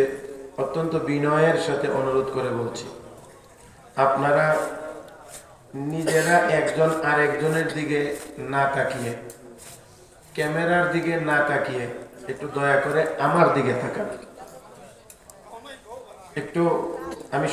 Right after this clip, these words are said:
সবাইকে বিনয়ের সাথে অনুরোধ করে বলছি, আগে একটু আমার দিকে তাকান, একটু আমাকে দেখেন।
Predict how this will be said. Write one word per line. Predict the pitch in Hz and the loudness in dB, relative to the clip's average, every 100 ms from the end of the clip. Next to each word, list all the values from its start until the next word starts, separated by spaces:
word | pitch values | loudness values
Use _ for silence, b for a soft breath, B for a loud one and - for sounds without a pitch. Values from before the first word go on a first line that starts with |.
| - | 4
সবাইকে | 170 180 185 - 170 | 4 6 6 8 6
বিনয়ের | 165 170 175 180 175 | 6 8 10 10 8
সাথে | 165 160 156 | 4 6 6
অনুরোধ | 156 151 - | 4 2 2
করে | 143 135 | 2 4
বলছি, | 135 131 156 160 | 4 2 0 4
আগে | 156 170 | 4 4
একটু | 202 - 160 | 4 6 8
আমার | 165 185 180 | 8 8 4
দিকে | 160 151 135 | 2 0 0
তাকান, | 127 131 - | 0 0 -4
একটু | - 127 135 | -2 0 4
আমাকে | 190 190 156 120 | 6 6 4 2
দেখেন। | 120 120 | -2 -4